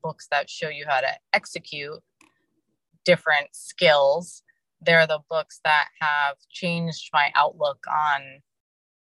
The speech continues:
life and shifting my mindset, um, which, you know, that you could be like, "Well, that's kinda silly," you know, it's, it's things that we all know, things that we all know. You don't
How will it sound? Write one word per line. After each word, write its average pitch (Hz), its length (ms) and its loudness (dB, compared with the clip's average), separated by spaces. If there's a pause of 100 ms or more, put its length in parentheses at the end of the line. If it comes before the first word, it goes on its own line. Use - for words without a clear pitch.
(100)
life 156 500 2
and 143 160 -8
shifting 160 460 -2
my 147 200 2
mindset, 147 680 -2 (500)
um, 139 480 0 (240)
which, - 580 -4 (760)
you 165 140 -8
know, 143 180 -6
that - 180 -12
you 156 200 -14
could - 120 -20
be - 100 0
like, - 220 0
"Well, - 420 4 (540)
that's 175 260 4
kinda 170 280 0
silly," 175 520 2
you 180 120 -2
know, 160 260 -2
it's, - 280 -14
it's 185 160 -8
things 240 260 2
that 175 140 4
we 180 120 -2
all 165 280 2
know, 170 480 -8 (540)
things 185 200 -4
that 156 180 0
we 165 100 -6
all 151 480 0 (220)
know. 165 240 -6
You 165 160 -6
don't 156 260 -6